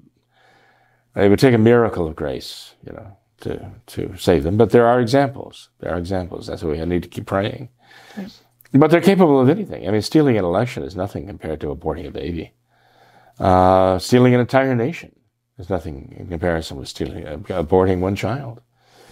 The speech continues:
Speaker 1: So, um, that's, that's the depths of the evil we've come to. But, uh,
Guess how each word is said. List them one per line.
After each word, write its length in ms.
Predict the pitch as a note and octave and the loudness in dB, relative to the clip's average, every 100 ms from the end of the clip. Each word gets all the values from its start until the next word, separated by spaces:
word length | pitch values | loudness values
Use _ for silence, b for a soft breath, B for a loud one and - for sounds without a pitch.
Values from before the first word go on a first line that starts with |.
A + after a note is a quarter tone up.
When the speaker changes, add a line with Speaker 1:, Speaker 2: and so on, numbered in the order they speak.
| b b b b b | b b b b b
Speaker 1:
So, 480 | - - A#2 A2 G#2+ | -10 2 4 4 4
um, 560 | G#2 G2+ G2 F#2 G2 - _ _ _ _ _ _ _ _ | 4 4 2 -2 -10 -16 _ _ _ _ _ _ _ _
that's, 320 | G#2+ B2+ B2+ | 2 2 0
that's 280 | - B2 A#2 | 0 0 2
the 100 | G#2 | -2
depths 300 | F2 F2 G2 | 0 -2 -4
of 80 | G2 | -2
the 60 | E2+ | 0
evil 240 | E2+ E2 | 0 -2
we've 180 | C#2+ C#2+ | -4 -4
come 240 | - G#2 | -4 -4
to. 240 | G2 E2 G2 b b b b b b b b _ | -4 -8 -10 b b b b b b b b _
But, 460 | B3+ G#2 G#2+ G#2+ - | -4 2 2 2 2
uh, 640 | G#2+ G2+ G2 F#2+ F#2 F2+ | 4 4 4 2 0 -2